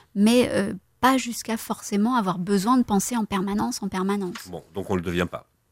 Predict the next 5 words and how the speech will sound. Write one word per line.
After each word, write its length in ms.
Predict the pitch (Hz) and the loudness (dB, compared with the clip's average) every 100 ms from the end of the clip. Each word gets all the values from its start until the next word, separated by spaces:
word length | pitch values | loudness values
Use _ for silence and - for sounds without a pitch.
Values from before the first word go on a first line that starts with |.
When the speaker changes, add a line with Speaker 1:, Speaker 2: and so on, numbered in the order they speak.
| _ - | _ 2
Speaker 1:
<laughs> 540 | 262 254 - - 254 | 6 6 2 -2 2
Speaker 2:
Donc, 240 | 196 214 208 151 | 6 4 2 2
les 120 | 175 | 2
philo-complexes, 1000 | - 190 170 - 160 135 147 147 143 - | 4 2 0 4 2 6 6 6 4 2
euh, 380 | 113 107 104 | 6 8 6